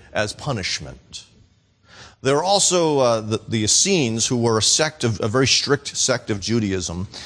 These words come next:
And the Essenes, one of the things they believed in was basically a form of reincarnation. Okay? So that if he had committed some sin in his previous life, God might send him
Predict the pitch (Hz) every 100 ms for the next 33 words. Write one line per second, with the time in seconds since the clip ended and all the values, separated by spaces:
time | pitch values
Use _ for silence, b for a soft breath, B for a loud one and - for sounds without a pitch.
0 | B B 139 139 139 127 - 208 175 156
1 | - - 110 110 151 156 139 151 131 131
2 | 135 123 113 113 - - 147 165 151 113
3 | - - 131 147 135 92 104 127 120 -
4 | 120 117 127 - - - - _ _ _
5 | b b b b b b b b b -
6 | 92 98 - _ b b - - 120 110
7 | - - 110 110 107 135 127 107 - 127
8 | 127 117 - 117 - 135 123 113 - -
9 | - 151 147 131 - 113 110 123 - 98
10 | 113 101 104 98 - 107 107